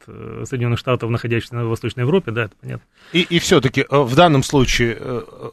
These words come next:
Speaker 2: как кажется, до этого американцы пытались дистанцироваться. Теперь, получается, они включаются в процесс.
Speaker 1: Да нет, ну, знаете, говорить о том, что американцы дистанцировались от Украины,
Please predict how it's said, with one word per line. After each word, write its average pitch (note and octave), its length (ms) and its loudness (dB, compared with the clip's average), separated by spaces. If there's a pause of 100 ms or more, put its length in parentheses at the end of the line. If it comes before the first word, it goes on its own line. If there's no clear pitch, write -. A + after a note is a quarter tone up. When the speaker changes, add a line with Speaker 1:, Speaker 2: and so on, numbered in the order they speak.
Speaker 2:
как - 200 -6
кажется, G3+ 500 4
до C#3+ 380 6
этого F3+ 400 6
американцы D3 560 2
пытались C#3 400 2
дистанцироваться. C3 920 0 (220)
Теперь, - 180 0
получается, F3 540 6
они D3+ 100 6
включаются C#3 580 0
в - 40 -12
процесс. B2+ 240 -4
Speaker 1:
Да C#3 160 6
нет, C3+ 160 6
ну, C3 80 2
знаете, C#3 340 2
говорить C#3 360 2
о - 20 -4
том, D#3+ 100 2
что - 220 0
американцы B2+ 500 4
дистанцировались C3+ 560 4
от A2+ 80 -10
Украины, B2+ 500 6